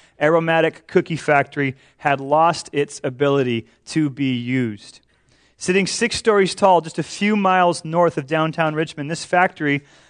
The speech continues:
was built in nineteen twenty-seven by the Southern Biscuit Company, who would later be renamed Famous, uh, Famous Foods of Virginia. For decades, this building boasted a huge, vibrant neon sign on top, telling the world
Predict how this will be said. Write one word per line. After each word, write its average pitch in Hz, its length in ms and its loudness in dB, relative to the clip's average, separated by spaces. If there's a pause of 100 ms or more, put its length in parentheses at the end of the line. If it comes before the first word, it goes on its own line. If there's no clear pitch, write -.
was 143 160 -2
built 165 420 2
in 147 160 -4
nineteen 170 540 -4
twenty-seven 151 720 -2
by 143 160 4
the 135 100 0
Southern 165 460 -2
Biscuit 139 500 -2
Company, 123 480 -6 (220)
who 156 100 -4
would 147 140 0
later 147 260 2
be 143 180 0
renamed 135 540 0 (220)
Famous, 160 760 -4
uh, 135 200 2
Famous 170 420 0
Foods 160 300 2
of 127 80 -6
Virginia. 127 640 -6 (880)
For 170 160 0
decades, 170 560 2
this 156 160 -8
building 165 320 2
boasted 151 360 2
a 139 40 -4
huge, 185 500 -2
vibrant 151 500 0
neon 151 440 -2
sign 156 200 0
on 139 140 0
top, 147 300 0
telling 185 280 2
the 151 120 2
world 135 580 2